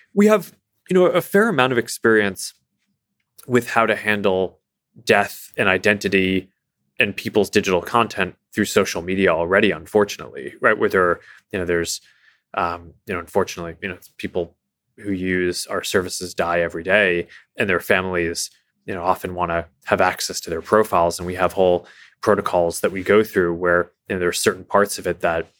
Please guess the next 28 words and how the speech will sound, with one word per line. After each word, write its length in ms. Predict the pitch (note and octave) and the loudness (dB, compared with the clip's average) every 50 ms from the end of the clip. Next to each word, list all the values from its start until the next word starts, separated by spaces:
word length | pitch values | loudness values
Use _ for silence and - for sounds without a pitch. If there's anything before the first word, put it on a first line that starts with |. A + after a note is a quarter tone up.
| _ _ _ - | _ _ _ 0
um, 360 | G2 F2+ F2 E2+ E2 E2+ F2 - _ _ _ _ _ _ _ _ _ _ | 0 2 2 0 -2 -6 -12 -18 _ _ _ _ _ _ _ _ _ _
that 160 | - G#2 E2+ | 0 0 2
we 220 | G2 G2+ F#2+ F#2 F#2 - _ | 0 -2 -2 -4 -4 -6 _
try 160 | - - G2+ | -4 -2 -2
to 60 | F2 F2 | -2 -2
memorialize, 680 | E2+ E2+ F#2 A2+ B2 B2 A#2+ A#2+ A#2+ A#2+ A#2+ A#2+ - | -6 -2 2 4 6 6 8 6 6 6 4 2 0
so 120 | - - G2+ | 0 0 2
that 120 | F2+ D#2+ | 2 2
way 100 | E2+ F2 | 0 -2
the, 300 | E2 F2 F2 E2+ E2+ - - - | -2 -2 -2 -2 -4 -6 -4 -2
the 240 | G#2 F2+ F2 E2+ - _ _ _ _ _ _ | -2 0 0 -4 -8 _ _ _ _ _ _
family 300 | - A2+ F#2+ F#2 F#2 F2 | -2 0 0 0 -2 -4
can, 320 | - - F#2 F2 F2+ F2 _ - | -4 -6 -12 -12 -14 -18 _ -16
can 280 | - E2+ F2+ F2 E2+ - | -14 -12 -12 -14 -8 -4
get 100 | - F#2 | -2 0
access 360 | F#2 G#2+ - - - A2 - | 0 0 -2 -4 -6 -8 -4
to 160 | - B2+ A2+ A2+ | 0 2 4 4
it, 100 | A2 - | 2 0
so 80 | F#2+ | -4
that 40 | E2 | -8
way 60 | E2 E2 | -8 -10
the 100 | F2 E2 | -10 -10
account 260 | - - G2+ G2 F#2+ | -6 -4 -4 -4 -4
doesn't 220 | G2 F2+ - F2+ | -6 -8 -10 -14
just 160 | - E2+ - | -18 -14 -8
go 100 | - F#2 | -6 -6
away 420 | E2 F2 F#2+ A2+ A#2 A#2 A#2 A#2+ - - | -4 0 2 4 4 4 4 2 0 -2
immediately. 580 | A#2 A#2 A#2 A#2 A#2 A2+ A#2 B2 A#2 A#2 A2+ | 0 2 4 4 4 4 4 4 2 2 0